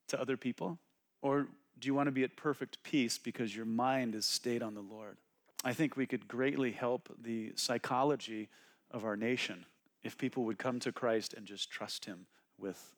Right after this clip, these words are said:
their emotional and psychological <laughs> well-being. In fact, Paul says that we have the mind of Christ. It seems like more of us just need to walk in that mind. Amen? Yeah. By faith, we can rest and be at peace. Unbelief will just ruin it for you.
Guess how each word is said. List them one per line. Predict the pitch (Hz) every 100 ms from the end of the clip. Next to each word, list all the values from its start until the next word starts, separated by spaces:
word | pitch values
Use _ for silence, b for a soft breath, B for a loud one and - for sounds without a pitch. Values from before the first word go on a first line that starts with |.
| 113
their | 107 101 101 -
emotional | 104 107 101 - 107 98
and | 90
psychological | 101 - 95 92 92 110 139
<laughs> |
well-being. | 110 101 92 92 90 - _ _ -
In |
fact, | 120 110 - -
Paul | 117 117
says | - 101
that | 92 98
we | 101
have | 107 98
the | 98
mind | 98 98
of | 92 -
Christ. | 98 101 110 - - _ _ _
It | -
seems | - 107 95
like | 92
more | 95 110
of | 95
us | 92
just | - - 104
need | 95
to | 101
walk | 90 90 -
in | 107
that | 90 85
mind. | 90 95 92 87 - _ _ -
Amen? | 98 95 101 - _ _ -
Yeah. | 95 87 _ _ _ - - B B B _
By | 104 104
faith, | - 98 -
we | 107
can | 113 - 98
rest | 107 101 92 87 - - - _ -
and | 95
be | 98
at | 95
peace. | - - - - - _ _ _ _ - b b b _ -
Unbelief | 104 104 98 92 -
will |
just | 98 95 -
ruin | 95 92
it | -
for | -
you. | -